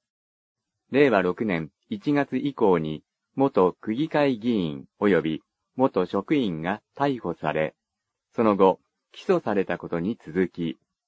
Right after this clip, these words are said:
今回、複数の職員が書類送検されたことは、痛恨の極みであり、皆様に大変なご不安とご迷惑をおかけしておりますことを、改めて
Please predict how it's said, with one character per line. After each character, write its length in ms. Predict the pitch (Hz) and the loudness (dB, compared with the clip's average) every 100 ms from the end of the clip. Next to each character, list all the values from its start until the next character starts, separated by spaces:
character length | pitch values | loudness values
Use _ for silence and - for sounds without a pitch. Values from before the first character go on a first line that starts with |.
| _ _ _ _ | _ _ _ _
今 220 | - 139 | 0 0
回、 320 | 113 95 87 _ _ | 0 -2 -2 _ _
複 260 | - 190 196 | -10 -6 -2
数 220 | 202 175 | 0 0
の 140 | 107 | 0
職 280 | 98 98 120 | -2 -4 0
員 220 | 104 85 | 0 -2
が 220 | 80 78 _ _ _ | -4 -6 _ _ _
書 200 | - 120 | 0 2
類 220 | 143 135 | 2 0
送 280 | - 131 104 | 0 2 2
検 340 | - 85 113 - | 0 -6 -6 -6
さ 100 | 98 | -2
れ 120 | 131 | 0
た 140 | 135 | -2
こ 120 | 131 | -4
と 140 | - 82 | -2 0
は、 200 | 80 - _ _ _ _ | 0 -4 _ _ _ _
痛 240 | 160 175 - | 0 0 2
恨 260 | 156 147 | 0 2
の 160 | 135 120 | 2 0
極 360 | _ - 107 110 | _ -2 0 2
み 140 | 98 | 2
で 180 | 95 120 | 2 2
あ 120 | 82 | 0
り、 240 | 78 73 _ _ _ _ _ 107 | -2 -8 _ _ _ _ _ -2
皆 200 | 117 131 | 0 0
様 240 | 107 87 | 0 -2
に 140 | 80 | -4
大 280 | - 110 156 | -6 -2 -2
変 260 | 170 165 147 | 0 -2 0
な 140 | 131 | 0
ご 140 | 98 95 | -2 -2
不 180 | 104 | 0
安 180 | 101 92 | 0 -2
と 280 | - 90 - _ _ - | 0 -2 -2 _ _ 0
ご 140 | 104 | 2
迷 200 | 110 110 | 4 4
惑 300 | 90 85 80 | 2 0 -2
を 180 | 76 - | -2 -2
お 80 | 87 | -4
か 120 | 113 | -6
け 160 | 120 117 | -6 -10
し 80 | - | -2
て 160 | 107 | 0
お 140 | 98 98 | 2 2
り 100 | 101 | 0
ま 120 | 107 | -2
す 80 | - | -4
こ 140 | 87 | -4
と 140 | 82 | 2
を、 180 | 82 82 - _ _ _ - | 4 2 -2 _ _ _ -2
改 320 | 107 120 123 | 0 2 2
め 120 | 98 | -2
て 260 | - 82 | -2 -4